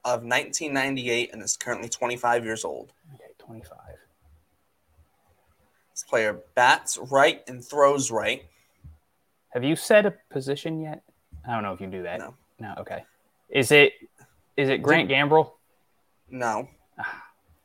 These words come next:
Speaker 1: This player is six-foot-six, two sixty-five. So essentially a U F C heavyweight.
Speaker 2: Uh,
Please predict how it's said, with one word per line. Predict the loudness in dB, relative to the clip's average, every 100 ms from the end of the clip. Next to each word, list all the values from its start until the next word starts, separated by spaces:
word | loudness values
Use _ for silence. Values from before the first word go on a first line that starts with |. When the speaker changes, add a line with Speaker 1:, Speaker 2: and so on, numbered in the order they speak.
| _ _ _ _ _
Speaker 1:
This | -4 -4
player | 4 4 4
is | 2 -2
six-foot-six, | 2 0 0 0 2 2 0 4 4 2 -8 -8
two | -8 -6 -4
sixty-five. | -4 -4 -4 -6 2 4 4 -2 -12 _ _ _ -20 _ _ _ _ _
So | 0
essentially | 4 4 2 0 0
a |
U | 2 -2
F |
C | -2 -4
heavyweight. | -4 -6 -12 -14 -16 _ _ _
Speaker 2:
Uh, | -18